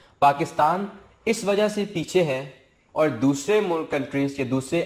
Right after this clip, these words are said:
urban countries इस वजह से हमसे आगे हैं कि वहाँ पर बच्चों को शुरू से ही technical तालीम दी जाती है, यानी कि उनकी प्री क्लासेस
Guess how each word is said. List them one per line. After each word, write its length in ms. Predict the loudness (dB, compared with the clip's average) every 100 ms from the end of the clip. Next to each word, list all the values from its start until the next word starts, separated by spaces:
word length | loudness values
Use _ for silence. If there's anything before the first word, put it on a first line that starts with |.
| 0
urban 280 | 2 0
countries 500 | 0 -2 -2 -4 -4 -6
इस 160 | -6 -2
वजह 220 | 0 2
से 140 | 0 0
हमसे 320 | -2 -4 -4 -2
आगे 240 | -2 -4
हैं 180 | -6 -8 -14 _ -20 -20 _ -20 _ _ _ _ _ _ _
कि 160 | 0 2
वहाँ 280 | 2 0 -2
पर 320 | -2 -4 -6 -18 -12 -2
बच्चों 400 | 0 2 2 2
को 140 | 2
शुरू 320 | 0 0 0 2
से 160 | 2
ही 160 | 2 0 -4 -12 -20 -20 -20 -4
technical 440 | -2 0 2 2 2
तालीम 440 | 2 2 4 2 0 -6 -6
दी 100 | -2
जाती 280 | -2 -4 -8
है, 140 | -10 -14 -20 -20 _ _ _ _ _ _ _ _ _ _ _ -20 -16 -2
यानी 280 | 2 2 0
कि 160 | 0 -4 -6 -16 -4
उनकी 240 | -2 0 -2
प्री 260 | -2 -2 0
क्लासेस 500 | 4 4 2 -4